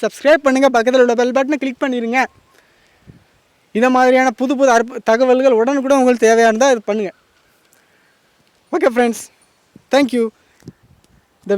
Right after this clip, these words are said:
வீடியோ பா-, பார்க்குறீங்க, ஆனா சப்ஸ்கிரைப் பண்ண மறந்துடுறீங்க. நீங்க சப்ஸ்கிரைப் பண்ண, பண்ண தான் எங்களுக்கு கொஞ்சம் ஒரு மோட்டிவேஷனா இருக்கும். இதை மாதிரி பல தகவலும் உங்களுக்கு கொடுக்க முடியும். அப்போ தான் எங்களோட சேனலோட ரேட்டிங் கூட அதிகமாகும்.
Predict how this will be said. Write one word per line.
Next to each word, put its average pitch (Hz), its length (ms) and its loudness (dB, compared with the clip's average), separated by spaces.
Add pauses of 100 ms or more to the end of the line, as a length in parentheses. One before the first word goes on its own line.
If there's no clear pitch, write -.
வீடியோ 294 340 2 (120)
பா-, 262 180 4 (100)
பார்க்குறீங்க, 254 460 2 (360)
ஆனா 262 260 0 (340)
சப்ஸ்கிரைப் 247 360 -2
பண்ண 269 100 -2 (120)
மறந்துடுறீங்க. 220 480 0 (420)
நீங்க 208 200 -4
சப்ஸ்கிரைப் 254 380 -2
பண்ண, 262 160 2
பண்ண 240 220 0
தான் 262 120 2
எங்களுக்கு 254 300 -2
கொஞ்சம் 247 220 -2
ஒரு 214 180 2
மோட்டிவேஷனா 262 560 -2
இருக்கும். 240 240 -6
இதை 233 120 -6
மாதிரி 254 180 -8
பல 226 140 -4
தகவலும் 277 340 -4
உங்களுக்கு 240 280 -6
கொடுக்க 247 160 -10
முடியும். 202 280 -8 (1120)
அப்போ 202 140 -2
தான் 294 140 0
எங்களோட 262 300 0
சேனலோட 269 500 -2
ரேட்டிங் 285 240 -4
கூட 269 300 0
அதிகமாகும். 233 540 -2